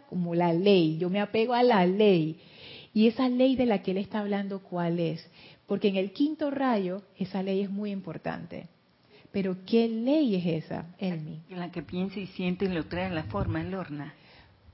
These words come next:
Speaker 1: Es parte de la cuestión. Ahora vamos a estudiar esa ley del uno, ¿qué es? Porque el maestro ascendido Saint Germain dice lo siguiente.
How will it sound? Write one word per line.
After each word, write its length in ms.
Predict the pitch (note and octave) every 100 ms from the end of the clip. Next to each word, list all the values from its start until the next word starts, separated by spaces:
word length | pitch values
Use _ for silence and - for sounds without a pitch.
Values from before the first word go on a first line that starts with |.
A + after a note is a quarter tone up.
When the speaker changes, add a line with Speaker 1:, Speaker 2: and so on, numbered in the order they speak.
| _ _ _ _ _ _ _ -
Speaker 1:
Es 300 | F3 E3+ F3
parte 420 | - F#3 G3 A3
de 140 | B3 B3
la 140 | G#3+
cuestión. 580 | G#3 G3+ G3+ - A3 G#3+
Ahora 200 | F3+ G3+
vamos 260 | A3+ B3 C#4
a 60 |
estudiar 440 | A3 G3+ F#3+ G#3 A3+
esa 220 | A3 G#3+
ley 240 | G#3+ A3
del 160 | A3 A3
uno, 260 | A3 A3+ A3
¿qué 300 | - A3 A3+ -
es? 340 | A3 G3+ E3+ - - - - - -
Porque 500 | A3+ A3+ A3+ G#3+ - - _ _ _ _ _ _ -
el 180 | A3+
maestro 280 | G#3+ A3+ E4
ascendido 400 | D#4 G#3+ G3+ A3+
Saint 260 | - G3 F#3
Germain 380 | F3 F3+ G3 G3+
dice 220 | A3 B3
lo 120 | G#3
siguiente. 760 | - F3+ F3+ F3 E3 D#3+ D3